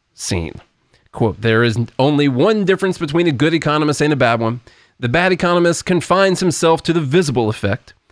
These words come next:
The good economist takes into account both the effect that can be seen and those which must be foreseen," he concluded. This is, I mean,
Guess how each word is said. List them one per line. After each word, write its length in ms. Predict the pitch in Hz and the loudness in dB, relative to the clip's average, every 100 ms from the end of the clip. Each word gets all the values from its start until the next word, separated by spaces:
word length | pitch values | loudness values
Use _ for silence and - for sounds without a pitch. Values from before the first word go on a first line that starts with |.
| _ _ - | _ _ -2
The 120 | 165 | 0
good 220 | 139 277 | 2 2
economist 540 | 240 170 180 175 170 - | 0 0 2 2 0 -2
takes 240 | 185 180 | -4 -2
into 280 | 180 180 185 | -2 0 0
account 360 | 175 131 127 113 | 0 0 0 0
both 180 | 143 151 | 0 0
the 120 | 151 | -2
effect 460 | 143 226 220 - - _ _ - | 0 -2 -4 -8 -20 _ _ -8
that 200 | 139 - | -6 -2
can 260 | 220 247 | 0 0
be 140 | 185 160 | 0 -2
seen 420 | - 127 117 120 - | 0 0 2 0 0
and 160 | 135 | 0
those 320 | 123 123 123 | 2 0 0
which 300 | 117 120 - - | -2 -4 -4 -6
must 420 | 104 110 - - | -2 -2 -4 -4
be 180 | 110 107 | -2 -2
foreseen," 960 | - - 113 107 98 - 90 78 - - _ _ _ _ _ _ | -4 -2 0 0 -2 -6 -8 -8 -12 -20 _ _ _ _ _ _
he 160 | 101 | -8
concluded. 500 | 101 101 98 101 82 - _ _ | -4 -4 -2 -2 -4 -10 _ _
This 160 | 254 285 | -4 -2
is, 180 | 262 - _ _ _ _ _ _ _ _ _ - | -2 -6 _ _ _ _ _ _ _ _ _ -6
I 60 | |
mean, 280 | 127 135 120 | -2 -2 -4